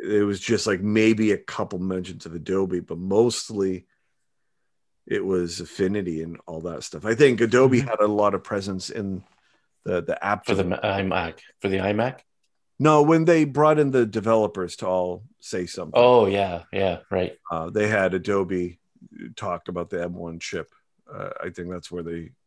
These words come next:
Speaker 1: did, but, but, like, they really, they really brought out, like, the, the, the other apps, and, uh, I wonder how Adobe
Speaker 3: You
Speaker 1: feels
Speaker 3: know,
Speaker 1: about
Speaker 3: like,
Speaker 1: that.
Speaker 3: Christopher Cohen was, uh, made a couple of little cameos from, um,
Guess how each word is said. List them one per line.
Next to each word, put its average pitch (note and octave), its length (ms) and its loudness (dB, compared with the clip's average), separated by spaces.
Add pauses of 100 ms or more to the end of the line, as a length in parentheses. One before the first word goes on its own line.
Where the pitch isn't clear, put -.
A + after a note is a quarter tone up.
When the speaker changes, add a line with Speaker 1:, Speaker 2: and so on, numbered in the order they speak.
(180)
Speaker 1:
did, E2+ 160 -12 (120)
but, A#2 240 0
but, A#2+ 120 4
like, A2 220 2
they A2+ 140 2
really, A2+ 580 0 (800)
they A2 100 4
really A2+ 340 2
brought G2 460 -2
out, F#2+ 240 -2
like, E2+ 340 -8 (1300)
the, F#2 200 -8
the, F#2+ 240 -4
the G2 160 -4
other F#2 440 -2 (580)
apps, - 480 -14 (200)
and, E2 360 -12
uh, D2+ 160 -12
I D2 40 -12
wonder F2 260 -10
how E2+ 140 -14
Adobe E2+ 380 -10
Speaker 3:
You G#2+ 60 -8
Speaker 1:
feels F#2+ 140 -10
Speaker 3:
know, G2 60 -8
Speaker 1:
about G2+ 80 -6
Speaker 3:
like, G2+ 180 -4
Speaker 1:
that. - 280 -18
Speaker 3:
Christopher A2 420 2
Cohen G#2+ 420 6
was, F#2 240 2
uh, F#2 340 2
made G2 200 0
a F#2 40 -2
couple F#2+ 300 0
of F#2 60 0
little F#2+ 160 2
cameos F#2+ 520 -4
from, F#2 300 -4
um, F2+ 380 -2